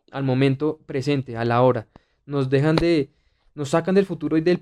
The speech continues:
pasado y nos traen al momento presente, que es donde realmente podemos tomar decisiones y es realmente lo único que existe. Entonces, por eso empezamos a sentir esa paz, porque no estamos preocupados ni deprimidos. Esos tres objetos se vuelven un ancla para el momento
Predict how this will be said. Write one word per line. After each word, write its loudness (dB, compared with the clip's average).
pasado 2
y 2
nos 0
traen 0
al 2
momento 0
presente, -4
que -6
es -2
donde 4
realmente 2
podemos 0
tomar -2
decisiones 0
y -2
es -4
realmente 0
lo 4
único -2
que -8
existe. -10
Entonces, -6
por -4
eso -2
empezamos 0
a 0
sentir -2
esa -4
paz, -8
porque -14
no -2
estamos -2
preocupados -6
ni -4
deprimidos. -4
Esos -12
tres -4
objetos -4
se -2
vuelven 0
un 0
ancla -2
para -4
el -2
momento -4